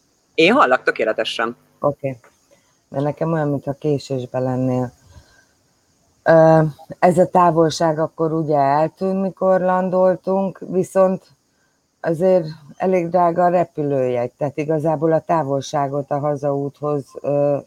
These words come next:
Speaker 2: abban tudjuk leginkább mérni. Tehát nem úgy van, mint hogyha Európában maradtunk volna,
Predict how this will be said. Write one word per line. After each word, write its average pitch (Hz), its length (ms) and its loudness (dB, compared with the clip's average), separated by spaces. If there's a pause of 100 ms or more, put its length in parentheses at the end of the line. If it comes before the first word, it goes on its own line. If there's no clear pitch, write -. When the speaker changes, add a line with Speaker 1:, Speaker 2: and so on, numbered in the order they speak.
Speaker 2:
abban 127 520 -2
tudjuk 127 440 -6
leginkább 120 600 -4
mérni. 120 340 -4
Tehát 139 200 -2
nem 156 180 -2
úgy 143 160 -2
van, 135 220 0
mint 139 220 -2
hogyha 135 360 -4 (500)
Európában 139 760 2
maradtunk 131 680 0
volna, 139 640 0